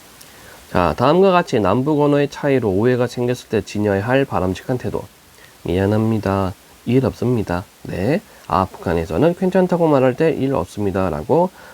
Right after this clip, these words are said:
말합니다. 그러니까 어때요? 설명을 좀 해줘야 되겠죠? 그 뜻을 설명해줘서 오해를 풀 수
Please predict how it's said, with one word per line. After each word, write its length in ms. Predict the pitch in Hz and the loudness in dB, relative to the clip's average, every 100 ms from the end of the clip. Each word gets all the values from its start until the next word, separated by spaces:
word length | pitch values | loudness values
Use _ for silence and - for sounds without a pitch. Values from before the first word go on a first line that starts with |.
| - | -6
말합니다. 840 | - 104 143 143 101 98 87 73 82 | 0 2 2 2 2 0 -2 -4 -2
그러니까 240 | 151 139 | 0 2
어때요? 320 | 113 127 92 - - - | 2 2 0 -2 -20 -6
설명을 460 | - 233 269 254 | 0 4 6 4
좀 180 | 226 156 | 2 0
해줘야 240 | 165 196 | 2 2
되겠죠? 440 | 170 120 123 - 214 - - | 2 0 0 -2 -4 -6 -10
그 80 | |
뜻을 400 | - 214 220 220 | -2 -2 0 0
설명해줘서 800 | 214 175 156 143 127 104 175 220 233 | 0 0 2 4 2 2 2 0 0
오해를 500 | 87 98 98 107 165 | 2 4 4 2 0
풀 280 | - 196 208 | -2 -2 -2
수 460 | - 208 220 226 | 0 2 2 2